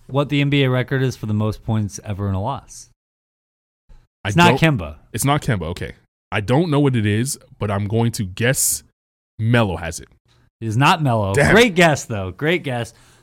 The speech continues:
Speaker 1: The record, Wilt scored seventy-eight in a loss. There's been three other seventy-point games in a
Speaker 2: Okay.
Speaker 1: loss. David Thompson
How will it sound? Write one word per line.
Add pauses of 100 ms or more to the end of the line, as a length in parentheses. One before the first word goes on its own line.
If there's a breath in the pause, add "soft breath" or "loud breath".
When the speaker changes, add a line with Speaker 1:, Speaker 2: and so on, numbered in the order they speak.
Speaker 1:
The
record,
Wilt
scored
seventy-eight
in
a
loss. (1160 soft breath)
There's
been
three
other
seventy-point
games
in
a
Speaker 2:
Okay.
Speaker 1:
loss.
David
Thompson